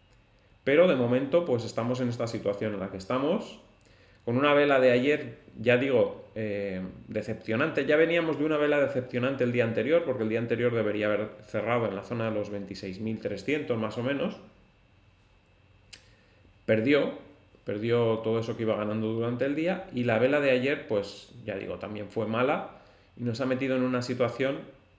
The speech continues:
un poco anómala, pero ya digo que, si vemos en el largo plazo, estamos más o menos apoyándonos en una figura de hombro, cabeza, hombro invertido.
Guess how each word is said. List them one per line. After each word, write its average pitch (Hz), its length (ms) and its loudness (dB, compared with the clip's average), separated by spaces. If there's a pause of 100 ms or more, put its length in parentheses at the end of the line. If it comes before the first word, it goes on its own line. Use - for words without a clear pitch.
(280)
un 120 200 -6
poco 135 640 2
anómala, 123 600 0 (1000)
pero 143 240 6
ya 143 140 6
digo 143 320 2
que, 107 420 2 (800)
si - 140 -4
vemos 120 380 2
en 110 100 -2
el 107 100 2
largo 110 280 2
plazo, 139 500 0
estamos 120 320 -4
más 117 220 -2
o - 20 -4
menos 113 300 -4
apoyándonos 98 640 -4
en 107 80 -2
una 113 200 -2
figura 117 380 0
de 101 80 2
hombro, 110 240 -2
cabeza, 107 300 0
hombro 110 180 0
invertido. 170 580 -2